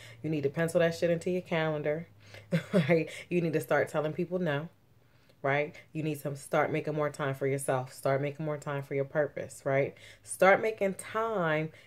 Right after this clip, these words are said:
even if it means meal prepping or exercising, right? Maybe you've been putting that shit off 'cause you're like, "I don't feel like it.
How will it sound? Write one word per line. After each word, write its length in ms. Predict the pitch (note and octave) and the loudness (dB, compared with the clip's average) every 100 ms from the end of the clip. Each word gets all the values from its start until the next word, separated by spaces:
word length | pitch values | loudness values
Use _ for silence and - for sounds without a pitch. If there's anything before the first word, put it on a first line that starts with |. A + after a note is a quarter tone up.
| - - | -14 -6
even 300 | A#3+ A#3+ A3 | -4 0 0
if 140 | G#3+ | 0
it 80 | G3+ | 2
means 280 | G3+ G3 E3+ | 2 2 0
meal 240 | E3 F3+ | 2 2
prepping 380 | F3 C3 B2 B2 | 0 -6 -4 -4
or 100 | B2+ | -2
exercising, 760 | C#3+ D3 D3+ C#3 B2+ A#2 B2 | -2 -4 -8 -4 -4 -4 -6
right? 280 | C3 C#3 C3+ | -2 0 0
Maybe 240 | C#3+ E3 F3 | 0 0 0
you've 140 | F3 | -2
been 140 | E3+ | -2
putting 240 | E3 - D3 | 0 -2 0
that 120 | D3 | -4
shit 160 | C#3+ C#3+ | 0 2
off 340 | F#3+ D#3+ D3 | 4 4 0
'cause 140 | D3 | -4
you're 100 | C#3+ | -2
like, 180 | C#3 C3+ | 0 0
"I 100 | C3+ | 0
don't 180 | C3 C3+ | -2 -4
feel 200 | D#3+ D#3+ | -2 0
like 240 | D#3+ E3 | 0 0
it. 120 | D#3 | -2